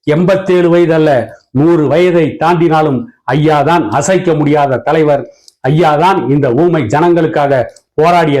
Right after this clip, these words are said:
தலைவர், இன்றைக்கும் போராடி கொண்டிருக்கின்ற தலைவர். இப்பொழுது கூட இடஒதுக்கீட்டுக்காக போராட்டத்தை அறிவித்திருக்கின்ற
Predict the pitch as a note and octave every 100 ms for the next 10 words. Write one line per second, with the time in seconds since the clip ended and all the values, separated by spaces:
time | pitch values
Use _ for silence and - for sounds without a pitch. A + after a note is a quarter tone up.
0 | A#2+ D#3 F3 G#3 F#3 B2+ E3 E3 D#3 D#3
1 | A#2 F3 E3+ E3+ D#3 D3+ D3+ C#3 C#3 B2+
2 | C#3 - - - F3+ G3 D3 G#2+ F#2 _
3 | _ _ _ _ _ _ _ _ _ _
4 | _ D3+ D#3+ F#3+ F3+ F3 E3+ C#3 E3+ F3+
5 | D#3+ D#3 E3 D#3 D3+ D3 C3 - F3 E3+
6 | E3 - D3+ B2 - _ C3+ F3 G#3+ F#3+
7 | G3+ F3+ F3+